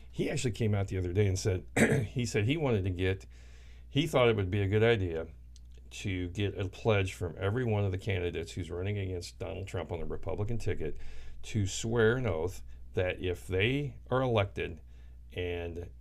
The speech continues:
he is put in jail or he's, you know, he's, he's, uh, charged with these crimes or he's convicted,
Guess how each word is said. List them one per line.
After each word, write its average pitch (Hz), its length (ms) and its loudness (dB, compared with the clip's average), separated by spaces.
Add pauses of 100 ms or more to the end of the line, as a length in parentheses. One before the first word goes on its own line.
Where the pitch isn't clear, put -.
(160)
he 117 300 0
is 101 120 2
put 113 220 2
in 120 100 4
jail 98 340 6
or 82 140 2
he's, 95 300 0
you 95 140 0
know, 82 80 -2
he's, 95 220 2 (100)
he's, 98 260 -2 (320)
uh, - 440 -6
charged 101 420 4
with 101 140 2
these 98 160 2
crimes 95 380 4
or 90 60 2
he's 95 160 2
convicted, 98 540 2